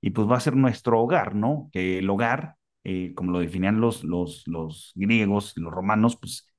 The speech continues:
es el lugar de, de refugio donde uno puede descansar. De...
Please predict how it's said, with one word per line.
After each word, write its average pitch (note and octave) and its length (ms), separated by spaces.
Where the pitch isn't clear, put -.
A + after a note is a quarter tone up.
es G2+ 300
el G#2+ 220
lugar A2 400
de, A2+ 220
de F#2 200
refugio G#2+ 640
donde F#2+ 280
uno G#2+ 300
puede G#2 500
descansar. G2 800
De... G2 640